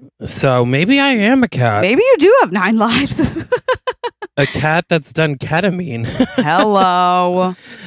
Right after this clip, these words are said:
Speaker 1: Hello, and lived to tell the tale.
Speaker 2: I know. Isn't that funny? Um, my therapist, like, for so long was like, "You were never, like," it was about, like, a car accident. I was like, "I've never been in a car accident." And then I remembered, like, a truly traumatic car accident I was in that I just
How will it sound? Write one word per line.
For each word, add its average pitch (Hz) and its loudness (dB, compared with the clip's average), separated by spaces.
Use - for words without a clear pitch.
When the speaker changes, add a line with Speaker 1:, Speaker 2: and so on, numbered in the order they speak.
Speaker 1:
Hello, 175 2
and 160 -4
lived 185 -2
to 170 -6
tell 185 -2
the 156 -4
tale. 185 -4
Speaker 2:
I 220 -4
know. 226 0
Isn't 247 0
that 370 -4
funny? 170 -2
Um, 170 -2
my 180 -2
therapist, 185 -4
like, 196 -2
for 175 -6
so 165 -2
long 151 0
was 165 0
like, 139 -2
"You 214 4
were 277 4
never, 247 0
like," 190 -2
it 196 -2
was 208 2
about, 196 0
like, 175 -6
a - -8
car 165 -2
accident. 180 -4
I 202 -2
was 202 -6
like, 196 -4
"I've 190 0
never 190 2
been 180 -2
in 180 -2
a 208 0
car 180 -2
accident." 143 -4
And 175 -4
then 175 0
I 180 4
remembered, 165 0
like, 156 -2
a 160 0
truly 160 0
traumatic 147 -2
car 139 0
accident 147 -4
I 139 -2
was 139 -4
in 131 0
that 135 0
I 120 2
just 147 -4